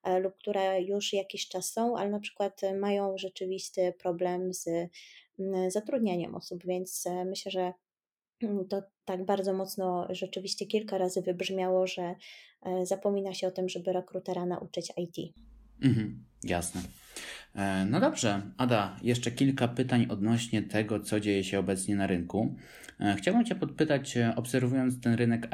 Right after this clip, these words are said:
Speaker 2: I T, jakie zmiany zauważasz? E, jakich specjalistów jest, e, teraz najciężej pozyskać, a których jest, e, trochę więcej?
Speaker 1: Mm,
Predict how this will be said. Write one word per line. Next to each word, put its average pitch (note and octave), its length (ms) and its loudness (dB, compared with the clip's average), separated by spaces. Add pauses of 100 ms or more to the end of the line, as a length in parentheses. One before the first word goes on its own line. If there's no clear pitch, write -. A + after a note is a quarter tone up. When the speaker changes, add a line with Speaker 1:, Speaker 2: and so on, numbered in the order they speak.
Speaker 2:
I G2+ 40 0
T, F#2+ 400 0 (200)
jakie B2 340 6
zmiany G#2 480 4
zauważasz? F2+ 880 2
E, F2+ 120 2
jakich F#2+ 300 2
specjalistów F#2+ 720 -2
jest, F#2+ 460 2
e, F2+ 140 4
teraz F#2 440 0
najciężej F#2+ 500 2
pozyskać, A2 720 -2 (340)
a A2 100 2
których A#2+ 480 2
jest, G#2 400 0
e, F#2+ 120 4
trochę F#2+ 380 -2
więcej? E2 540 -4 (1000)
Speaker 1:
Mm, G#3 1040 2